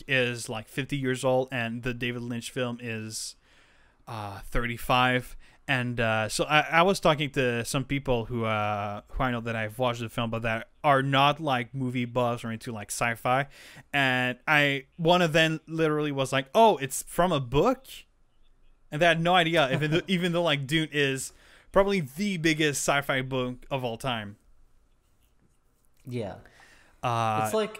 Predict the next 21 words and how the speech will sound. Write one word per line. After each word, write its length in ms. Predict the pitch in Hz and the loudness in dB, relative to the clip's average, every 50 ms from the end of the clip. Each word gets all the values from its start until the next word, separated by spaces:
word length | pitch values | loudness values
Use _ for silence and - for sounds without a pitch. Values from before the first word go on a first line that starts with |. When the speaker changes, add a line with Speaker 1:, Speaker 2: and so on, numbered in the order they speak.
| - - | -10 -8
Speaker 1:
mm-hmm. 120 | 143 127 | -6 -4
Speaker 2:
okay, 260 | 127 117 104 - - - - - - - - | -4 -4 -6 -6 -8 -14 -18 -20 -20 -12 -8
I, 100 | 147 147 143 | -8 -2 0
Speaker 1:
Yeah. 100 | 151 131 | 0 0
Speaker 2:
I'm 60 | 110 | -2
trying 240 | - - 180 190 185 | -4 -10 -12 -12 -12
to 80 | 170 - | -12 -14
think 220 | - 190 - - | -14 -14 -14 -14
of 140 | 123 110 110 | -14 -14 -12
what, 240 | 110 113 - - 117 | -12 -12 -12 -12 -12
like, 260 | 104 107 95 - - | -14 -14 -14 -16 -14
my, 280 | 117 113 110 107 107 104 - - - 135 139 | -14 -12 -10 -12 -12 -14 -16 -18 -18 -16 -8
oh, 100 | - 160 | -4 -2
yeah, 220 | 151 165 156 127 110 151 | 0 2 2 0 2 2
oh, 300 | 147 139 113 95 - - - - - _ - | 2 2 0 -2 -8 -16 -20 -20 -20 _ -6
I 40 | 135 | -6
was 100 | 135 135 | -4 -4
gonna 160 | - 120 120 | -4 -4 -4
say, 320 | 120 - 156 143 127 117 - | 0 2 2 2 2 2 0
um, 460 | 110 117 117 117 113 110 104 95 - - - - | -2 -2 -2 -4 -6 -8 -10 -12 -14 -18 -16 -16
<laughs> 160 | - - - | -16 -4 -2